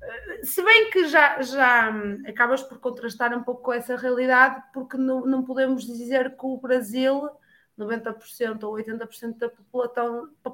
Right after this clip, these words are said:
da população, peço desculpa, tem acesso a um bom dentista, a um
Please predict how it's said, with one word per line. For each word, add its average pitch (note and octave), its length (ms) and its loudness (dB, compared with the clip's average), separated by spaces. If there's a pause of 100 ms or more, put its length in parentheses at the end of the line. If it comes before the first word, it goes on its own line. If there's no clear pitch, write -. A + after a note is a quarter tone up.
(120)
da A3+ 340 2
população, A3+ 760 -8
peço B3+ 240 -2
desculpa, B3+ 680 -4 (440)
tem C4 260 4
acesso C4 420 0
a - 20 2
um C4 160 2
bom B3+ 140 0
dentista, C4 560 -2
a G3+ 40 -4
um G#3 40 -4